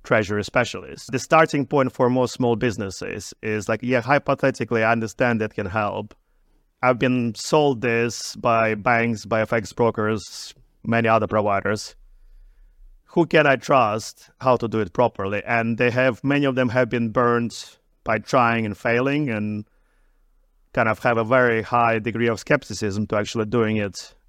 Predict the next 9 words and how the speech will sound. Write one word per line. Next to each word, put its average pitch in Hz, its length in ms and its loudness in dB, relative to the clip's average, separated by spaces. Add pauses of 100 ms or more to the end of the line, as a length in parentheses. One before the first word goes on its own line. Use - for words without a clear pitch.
going 107 240 0
forward. 110 360 -2
So 110 360 0 (720)
when 117 220 2
we 117 80 0
started 120 400 2 (240)
Hedge 151 220 0
Flows, 120 240 0
our 120 560 2